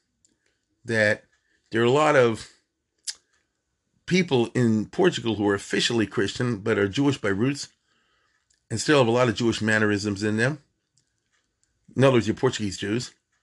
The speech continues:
And they include a lot of merchants and business people. So they don't live in Spain. They live in Portugal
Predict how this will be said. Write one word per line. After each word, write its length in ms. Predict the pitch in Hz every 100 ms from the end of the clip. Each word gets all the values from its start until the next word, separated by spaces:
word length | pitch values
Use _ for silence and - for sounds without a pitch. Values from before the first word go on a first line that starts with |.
| _ _ _ _ - - - 123
And 160 | 117
they 180 | 156 202
include 320 | 175 - 175
a 40 | 151
lot 200 | 139 135
of 60 |
merchants 440 | 117 147 131 110 110
and 120 | 95
business 280 | 107 95 90
people. 380 | 101 82 - _ _ _ _ _ _ _ _ _ _ _ _ _ _ _ _ _ -
So 440 | - 131 113 110 _ _ _ _ -
they 120 | 113
don't 160 | 127 220
live 120 | 226
in 60 |
Spain. 400 | 190 - 110 143 _ _ _ _ _ _ _ _ _ -
They 100 | 117
live 160 | 143 202
in 80 |
Portugal 460 | 170 135 110 113